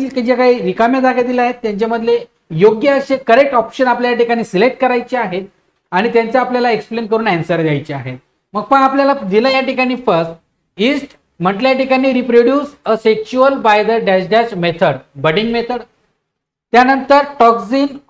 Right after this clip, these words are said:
of fungal organ are called dash dash mycocontents, हे पण सांगतो. त्यानंतर आपल्याला तिसरं दिलंय सी, lungsums म्हटलंय plants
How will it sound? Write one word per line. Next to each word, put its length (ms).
of 180
fungal 420
organ 440
are 240
called 340
dash 260
dash 220
mycocontents, 1040
हे 60
पण 200
सांगतो. 400
त्यानंतर 480
आपल्याला 340
तिसरं 440
दिलंय 220
सी, 540
lungsums 640
म्हटलंय 320
plants 640